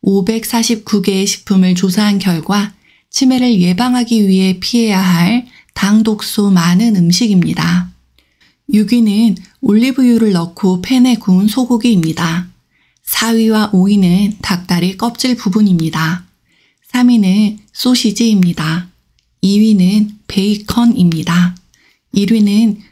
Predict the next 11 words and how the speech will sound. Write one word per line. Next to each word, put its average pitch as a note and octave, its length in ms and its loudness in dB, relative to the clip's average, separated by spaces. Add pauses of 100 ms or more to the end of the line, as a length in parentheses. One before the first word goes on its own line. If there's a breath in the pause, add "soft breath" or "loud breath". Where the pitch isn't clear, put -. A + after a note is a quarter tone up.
(100)
직화구이, G#3 880 -2
닭다리, F3+ 540 -4
허벅지 A#3 460 -4
껍질로 G#3 680 -2 (540 soft breath)
당 G3 320 0
독소가 F#3+ 480 -2
무려 F3+ 560 0 (200 loud breath)
만 F3+ 380 0
육천육백육십팔 G#3+ 1800 -2
킬로 C4 320 0
유닛입니다. F3+ 880 0